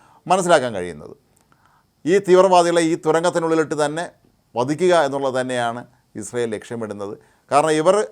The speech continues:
ഏ, സമയം കിട്ടുമ്പോഴെല്ലാം തന്നെ പെട്ടെന്ന് പുറത്തേക്ക് വന്ന്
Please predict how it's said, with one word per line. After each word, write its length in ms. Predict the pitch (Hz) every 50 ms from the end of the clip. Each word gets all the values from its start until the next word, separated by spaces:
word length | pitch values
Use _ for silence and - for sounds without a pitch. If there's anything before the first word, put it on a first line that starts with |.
| - -
ഏ, 180 | 135 143 147 139
സമയം 280 | 139 143 147 170 196
കിട്ടുമ്പോഴെല്ലാം 500 | 208 180 185 180 170 165 156 147 143 139
തന്നെ 120 | 139 143 135
പെട്ടെന്ന് 400 | - 147 143 - - 185 175 160
പുറത്തേക്ക് 420 | 139 143 135 - 147 143 127 131
വന്ന് 280 | 135 127 123 123 143